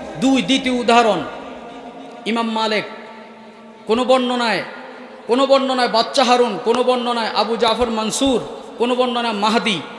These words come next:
তবে ইবনে তাইমিয়া রাহিমাহুল্লাহ এটার উপরে কি করছেন? তাহকিক করছেন। তিনি লিখেছেন, রাজেহ কৌল হলো, প্রা-, মানে যে, যে কৌলটা রাজে, সেটা হলো বাচ্চা হারুনের সাথে তার মোশা-, মাশওয়ারা হয়েছে হজে। বাচ্চা হারুন ওনার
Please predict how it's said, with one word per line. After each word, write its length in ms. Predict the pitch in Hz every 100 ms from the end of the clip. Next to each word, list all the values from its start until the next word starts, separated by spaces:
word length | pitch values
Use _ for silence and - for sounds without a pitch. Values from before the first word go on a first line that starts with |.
| - - - 226
তবে 200 | 240 262
ইবনে 240 | 214 247
তাইমিয়া 400 | 240 240 247 277
রাহিমাহুল্লাহ 560 | 240 247 262 262 254 247
এটার 180 | 233
উপরে 320 | 233 233 285 339 - -
কি 80 | 220
করছেন? 320 | 240 247 226 175
তাহকিক 320 | - 220 277 -
করছেন। 380 | 269 - 240 180 - - - -
তিনি 180 | - 262
লিখেছেন, 540 | 233 240 269 294 320 285
রাজেহ 420 | 175 208 226 294 294 -
কৌল 240 | 240 247
হলো, 360 | 214 220 302 359 - - - -
প্রা-, 240 | - 180 175
মানে 160 | 208
যে, 120 | 202 196
যে 180 | 175
কৌলটা 340 | 214 220 226 233
রাজে, 400 | 214 208 294 392 - -
সেটা 260 | - 196 233
হলো 340 | 240 269 349 311 -
বাচ্চা 280 | 208 220 254
হারুনের 360 | 190 226 311 339
সাথে 220 | 269 233
তার 180 | 240 208
মোশা-, 520 | 196 185 175 - 175
মাশওয়ারা 480 | 202 - 180 185 240
হয়েছে 340 | 190 175 175
হজে। 320 | 135 165 165 - - - - - - -
বাচ্চা 260 | 190 196 233
হারুন 260 | 226 247
ওনার 180 | 247 247